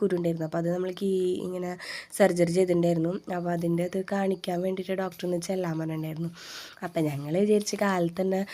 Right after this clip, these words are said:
പള്ളി കഴിഞ്ഞിട്ട് പോയി പുറത്തുനിന്ന് ബ്രേക്ക്ഫാസ്റ്റും ഉച്ചയിലത്തെ ഫുഡൊക്കെ പ-, പുറത്തുനിന്ന് കഴിക്കാമെന്ന് വെച്ചിട്ടൊക്കെയാണ് ട്ടോ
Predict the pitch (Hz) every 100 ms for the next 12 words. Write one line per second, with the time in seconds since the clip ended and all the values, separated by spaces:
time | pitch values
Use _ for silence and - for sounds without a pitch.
0 | - - 208 185 180 190 185 185 175 190
1 | 185 185 185 180 180 180 175 170 170 170
2 | 175 175 170 170 170 165 - 175 190 190
3 | 185 170 - 170 170 175 180 170 170 175
4 | 175 - - - - 190 170 165 170 165
5 | 160 165 175 170 160 165 165 170 165 165
6 | 147